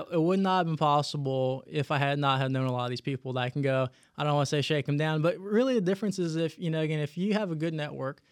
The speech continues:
um, and people don't realize they wanna help you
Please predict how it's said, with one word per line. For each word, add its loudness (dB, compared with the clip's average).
um, -2
and -6
people 0
don't -4
realize 0
they 0
wanna 0
help 0
you -10